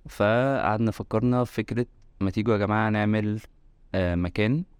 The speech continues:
نتجمع فيه كلنا، آه، ونعرف، آه، نعمل meetings بتاعتنا فيه، نعرف ناخد فيه trainings والحاجات دي كلها." لأن back then هو ده كان النيد بتاعنا قوي، احنا طول النهار في، مطلوقين في activities،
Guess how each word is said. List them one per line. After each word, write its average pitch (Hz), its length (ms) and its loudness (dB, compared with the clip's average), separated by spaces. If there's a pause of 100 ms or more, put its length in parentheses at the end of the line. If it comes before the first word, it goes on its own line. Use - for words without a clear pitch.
نتجمع 101 560 2
فيه 101 180 -4
كلنا، 107 400 0 (460)
آه، 92 800 -2 (100)
ونعرف، 98 800 0 (340)
آه، 90 380 0
نعمل 107 440 2
meetings 101 260 -2
بتاعتنا 95 360 -2
فيه، 98 300 0
نعرف 98 300 0
ناخد 104 180 -4
فيه 104 140 -4
trainings 101 420 -2
والحاجات 92 320 -4
دي 107 80 -4
كلها." 107 240 0
لأن 120 240 0
back 131 240 0
then 143 200 0
هو 127 120 0
ده 120 100 0
كان 120 160 -2
النيد 113 280 0
بتاعنا 113 340 2
قوي، 101 260 2
احنا 98 240 -2
طول 113 200 -2
النهار 110 260 2
في، 98 340 0
مطلوقين 98 420 0
في 95 600 0
activities، 123 500 -4